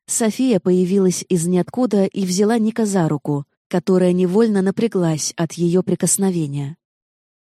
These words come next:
«Привет, ребята!» — поздоровалась она с наигранной улыбкой.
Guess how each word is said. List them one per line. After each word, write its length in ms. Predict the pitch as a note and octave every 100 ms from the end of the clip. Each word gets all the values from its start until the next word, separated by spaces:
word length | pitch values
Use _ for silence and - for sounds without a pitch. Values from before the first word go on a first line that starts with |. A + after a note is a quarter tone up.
| _ _ _ _ _ _ _
«Привет, 380 | D#4+ F4 A#3 A#3
ребята!» — 480 | B3+ A#3 A#3+ A#3 A3+ _ _ _ _
поздоровалась 840 | B3 A3 G#3+ A3 F3 D#3 D#3+ D3+ -
она 260 | F3+ G#3+ A#3+
с 100 | -
наигранной 600 | E3+ E3+ E3+ F3 F3 -
улыбкой. 680 | F3 E3 - - D3 D3